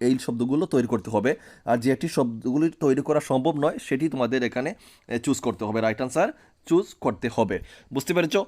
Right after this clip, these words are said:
তো এখানে দেওয়া আছে কি? অ্যাডমিনিস্ট্রেশন।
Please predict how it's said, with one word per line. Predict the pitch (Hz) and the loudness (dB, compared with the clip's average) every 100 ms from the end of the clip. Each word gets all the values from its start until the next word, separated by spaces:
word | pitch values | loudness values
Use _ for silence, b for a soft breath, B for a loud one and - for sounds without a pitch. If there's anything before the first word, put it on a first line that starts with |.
| B B _ | B B _
তো | 139 | 4
এখানে | 143 165 170 | 4 4 2
দেওয়া | 156 151 | 4 4
আছে | 156 156 | 4 -2
কি? | 165 - _ | -4 -4 _
অ্যাডমিনিস্ট্রেশন। | 156 156 156 135 123 127 110 104 | 0 2 0 -2 0 0 0 -2